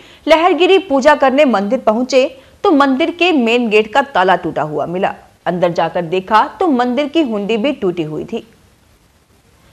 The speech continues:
अजमेर जिले के सरवाड़ उपखंड के धानवा गांव के सोमवार को एक सफेद गुब्बारा उड़ता हुआ दिखाई दिया। थोड़ी देर बाद ही ये गुब्बारा वहां ओम प्रकाश कुम्हार के खेत में गिर गया।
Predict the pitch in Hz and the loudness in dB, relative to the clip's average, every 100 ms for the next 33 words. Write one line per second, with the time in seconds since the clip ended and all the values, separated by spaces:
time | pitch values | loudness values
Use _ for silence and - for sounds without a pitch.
0 | _ _ _ 285 320 330 359 339 349 330 | _ _ _ -2 0 2 2 2 2 2
1 | 359 381 - 320 269 262 294 262 - 285 | 2 0 2 2 4 4 6 2 0 -2
2 | 277 269 269 285 226 226 226 240 269 226 | -2 0 0 0 -2 -2 -2 0 0 0
3 | 196 226 233 247 262 214 202 214 269 330 | 0 -2 2 0 0 -4 2 2 2 2
4 | 247 - - - 381 - 370 294 - 285 | 0 0 -20 -4 -4 -2 -2 -2 0 2
5 | 285 226 247 214 202 220 202 196 240 233 | 2 -2 -2 2 4 4 0 2 2 4
6 | 240 202 190 190 196 208 226 220 311 - | 2 2 0 0 0 2 2 2 0 -12
7 | _ _ _ 349 403 392 294 339 277 277 | _ _ _ 2 4 4 4 2 4 4
8 | 277 294 320 311 220 214 220 226 254 233 | 4 4 4 2 0 4 6 6 4 2
9 | 240 277 214 254 254 220 214 226 - 196 | 0 -2 2 2 2 2 2 0 -4 -4
10 | 185 180 190 269 - 175 - 135 160 180 | 0 0 0 -6 -2 -4 -4 -12 -12 -2
11 | 214 | -2